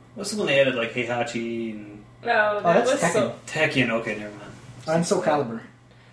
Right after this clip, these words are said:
Speaker 2: It
Speaker 1: Soul
Speaker 2: was,
Speaker 1: Calibur
Speaker 2: it was
Speaker 1: had
Speaker 2: a Soul
Speaker 1: Link.
Speaker 2: Calibur two
Speaker 3: Yeah.
Speaker 2: that had it on different
Speaker 3: GameCube
Speaker 2: consoles.
Speaker 3: had Link,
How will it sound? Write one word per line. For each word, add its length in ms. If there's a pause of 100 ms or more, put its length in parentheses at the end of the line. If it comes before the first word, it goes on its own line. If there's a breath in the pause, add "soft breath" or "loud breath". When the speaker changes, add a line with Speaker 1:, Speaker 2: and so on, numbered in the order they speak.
Speaker 2:
It 80
Speaker 1:
Soul 100
Speaker 2:
was, 80
Speaker 1:
Calibur 260
Speaker 2:
it 140
was 100
Speaker 1:
had 60
Speaker 2:
a 20
Soul 220
Speaker 1:
Link. 120
Speaker 2:
Calibur 420
two 380
Speaker 3:
Yeah. 160
Speaker 2:
that 120
had 200
it 60
on 120
different 440
Speaker 3:
GameCube 180
Speaker 2:
consoles. 280
Speaker 3:
had 200
Link, 440